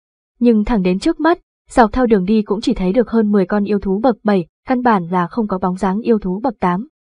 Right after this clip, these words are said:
Điều này làm Tô Dịch cũng có chút không biết nói gì. "Chúng ta tạm thời dừng nghỉ ngơi một phen, trên đường kế tiếp, đến lượt ta tới giết địch." Ninh Tự Họa mở miệng.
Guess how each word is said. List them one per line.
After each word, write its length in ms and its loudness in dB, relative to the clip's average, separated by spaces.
Điều 100 4
này 200 2
làm 140 0
Tô 160 2
Dịch 280 0
cũng 160 -4
có 100 -2
chút 200 0
không 140 -2
biết 140 -4
nói 180 -2
gì. 240 0
"Chúng 200 -2
ta 220 2
tạm 180 -2
thời 200 2
dừng 180 -2
nghỉ 140 0
ngơi 200 0
một 180 0
phen, 280 0
trên 160 2
đường 180 2
kế 140 -2
tiếp, 240 0
đến 180 4
lượt 180 2
ta 240 2
tới 120 0
giết 160 -4
địch." 180 0
Ninh 300 4
Tự 100 2
Họa 180 -2
mở 200 2
miệng. 240 0